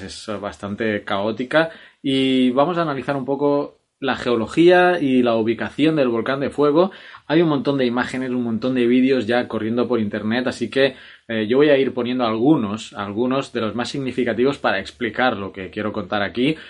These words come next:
pero no me voy a centrar en algunos dramas, eh, personales, porque hay, la verdad es que hay un sinfín de vídeos y algunos, eh, son bastante, mm, espeluznantes, ¿vale? Yo me voy a centrar en la parte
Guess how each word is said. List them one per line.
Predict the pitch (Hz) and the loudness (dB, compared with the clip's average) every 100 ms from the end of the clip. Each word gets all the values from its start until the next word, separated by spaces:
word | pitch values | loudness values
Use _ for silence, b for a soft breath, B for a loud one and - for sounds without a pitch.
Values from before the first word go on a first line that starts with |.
| B | B
pero | - 117 | -4 -2
no | 117 | 0
me | |
voy | 123 | 0
a | 127 | 0
centrar | 120 101 113 123 127 | -2 -2 2 2 2
en | 117 107 101 98 92 | 0 -2 -2 -6 -8
algunos | 92 90 95 101 101 92 | -10 -8 -6 -6 -6 -4
dramas, | 101 95 101 110 - - | -2 0 -2 -4 -6 -10
eh, | 104 - | -10 -8
personales, | 104 - 101 95 104 117 | -10 -6 -4 -2 -2 -4
porque | - 95 107 | -6 -4 -2
hay, | 104 98 B B B - | -2 -2 B B B -4
la | 113 | 0
verdad | 110 | 0
es | 110 | 2
que | |
hay | 120 | 2
un | 120 107 101 | 2 0 -2
sinfín | 110 98 110 | -4 -2 0
de | 110 110 104 101 | 2 4 2 2
vídeos | 107 110 127 135 117 | 2 4 4 4 2
y | |
algunos, | 101 92 98 101 - - | 0 -2 -4 -6 -8 -8
eh, | 107 - 78 | -8 -8 -10
son | 110 107 | -8 -8
bastante, | 98 104 101 107 123 127 B B B - | -8 -8 -6 0 2 2 B B B -14
mm, | 135 127 127 | -8 -6 -6
espeluznantes, | 123 127 110 95 107 117 104 85 90 | -6 -2 -2 -2 -4 -2 -2 -4 -8
¿vale? | 98 110 123 | -4 0 0
Yo | 117 | 0
me | |
voy | 117 | -2
a | 113 | -4
centrar | 104 95 117 135 139 | -8 -4 -2 -2 -4
en | 127 107 | -8 -8
la | 101 | -8
parte | - 113 113 - 139 131 | -6 -6 -6 -4 -2 -2